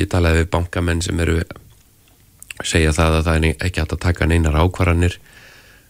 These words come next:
Eh, fólk sem er að reyna að, eh, byggja eitthvað upp og veit ekki hvort að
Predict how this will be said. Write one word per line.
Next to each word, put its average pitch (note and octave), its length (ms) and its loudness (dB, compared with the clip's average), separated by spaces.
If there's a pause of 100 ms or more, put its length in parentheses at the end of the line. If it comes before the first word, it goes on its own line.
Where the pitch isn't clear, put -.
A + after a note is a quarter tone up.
(120)
Eh, D#2 300 0
fólk - 340 -2
sem D#2 160 0
er D#2 140 0
að D#2 80 2
reyna D#2+ 260 2
að, D#2 60 -2 (240)
eh, - 380 -8
byggja F2 240 0
eitthvað E2+ 260 2
upp - 200 -6
og - 80 -6
veit E2+ 220 -2
ekki E2+ 240 -2
hvort - 320 -6
að E2+ 140 -6